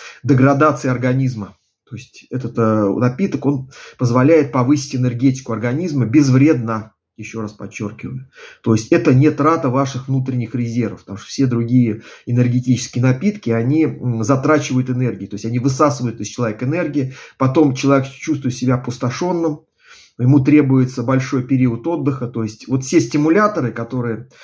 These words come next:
предлагает сейчас рынок, они, э, нацелены на извлечение ваших запасов, ваших ресурсов.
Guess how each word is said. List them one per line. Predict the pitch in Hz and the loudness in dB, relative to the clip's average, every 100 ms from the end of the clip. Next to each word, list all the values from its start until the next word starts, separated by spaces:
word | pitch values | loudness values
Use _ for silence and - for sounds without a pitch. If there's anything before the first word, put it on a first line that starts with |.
| - - | -20 -12
предлагает | - 131 143 143 139 117 - | -2 2 2 4 2 2 -2
сейчас | 127 127 123 | -6 -6 -4
рынок, | 175 208 139 - | -4 -2 -4 -6
они, | 120 120 151 180 170 | -6 -4 -4 0 0
э, | 147 131 127 | 4 4 4
нацелены | 139 131 190 190 156 135 | 2 0 0 0 2 0
на | 127 147 156 | 2 2 2
извлечение | 147 127 139 131 185 180 143 | 2 2 2 0 -4 -2 0
ваших | 127 139 139 - - - - | 0 0 -2 -8 -14 -20 -6
запасов, | 123 143 131 160 135 127 | 0 2 2 0 0 0
ваших | 143 131 127 | 0 -2 -2
ресурсов. | 131 127 131 - - - | -2 -2 -6 -6 -14 -20